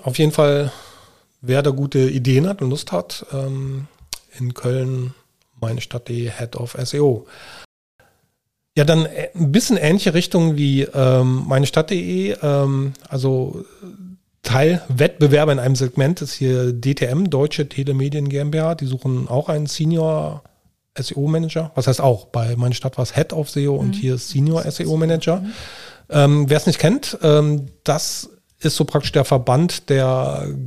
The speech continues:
Speaker 1: gelben Seiten, weißen Seiten, also irgendwie das Telefonbuch punkt de, ähm, gelbe Seiten punkt de, diese Geschichten, das, das sind ja alles so ein bisschen so lokale, ähm, Verlagsbarone,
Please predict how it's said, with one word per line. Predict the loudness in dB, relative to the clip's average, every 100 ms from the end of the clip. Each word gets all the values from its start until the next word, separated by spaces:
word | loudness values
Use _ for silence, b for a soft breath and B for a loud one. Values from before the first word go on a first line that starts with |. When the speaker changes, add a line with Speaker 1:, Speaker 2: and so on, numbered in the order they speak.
| -4
Speaker 1:
gelben | 2 2 4
Seiten, | 4 4 4 2
weißen | 4 2 2 2
Seiten, | 2 2 0
also | 0 0
irgendwie | 0 0 0
das | -2 -2
Telefonbuch | 0 0 2 2 4 2 -4
punkt | -4
de, | -4 -2 0 0 0
ähm, | 0 0 0
gelbe | -2 0
Seiten | 0 0 0
punkt | -2
de, | -2 -4 -4 B B B -10
diese | -4
Geschichten, | 0 0 2
das, | -2 -2
das | -4
sind | -2
ja | -2
alles | -2 0
so |
ein | -2
bisschen | 0 -2
so | 0 -2 -4 b b b b b b 2
lokale, | 2 4 2 2 4 6 6 6 4
ähm, | 2 2
Verlagsbarone, | 2 2 2 0 2 4 6 6 4